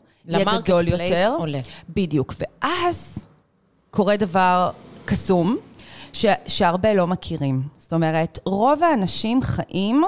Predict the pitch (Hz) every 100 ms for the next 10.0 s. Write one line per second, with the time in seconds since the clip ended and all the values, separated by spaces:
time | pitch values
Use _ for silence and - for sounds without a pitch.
0 | 427 - _ _ - - - 143 - _
1 | _ 180 170 185 - - 170 196 190 -
2 | - _ _ _ _ _ - - 190 196
3 | 190 - 143 - - - _ _ _ _
4 | _ - _ _ _ _ - 269 294 -
5 | 320 - 277 220 - 240 285 359 370 -
6 | 208 214 190 151 165 147 143 151 _ _
7 | _ _ _ _ _ _ _ _ _ _
8 | _ _ - 262 - - 320 320 381 -
9 | - 240 214 - - 269 285 311 311 330